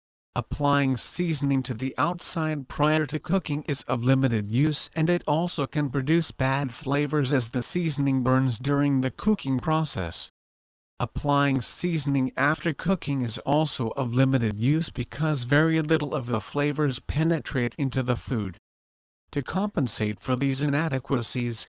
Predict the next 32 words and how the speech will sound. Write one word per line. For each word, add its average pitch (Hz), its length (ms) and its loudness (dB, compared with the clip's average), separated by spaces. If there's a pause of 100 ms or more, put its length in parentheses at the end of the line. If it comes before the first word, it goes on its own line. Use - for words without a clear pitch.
(140)
cooks - 320 -2
have 139 240 -2
turned 139 320 0
to 135 100 -2
marinade 143 540 2
in 131 100 0
order 160 300 0
to 147 200 0
impart 143 520 0
flavor 151 540 0
to 147 140 2
not 180 380 2
only 180 380 0
to 143 180 -4
the 131 220 -4
outside 131 640 0
of 110 180 -4
the 113 120 -2
food, 127 440 0 (260)
but 151 300 2
also 180 420 2
in 151 120 2
an 139 120 2
attempt 151 440 -2
to 147 100 -4
flavor 143 500 -2
the 143 240 -2
inside 147 500 0
of 135 120 -4
the 123 80 2
meat. 127 460 2 (720)
However, 135 580 -2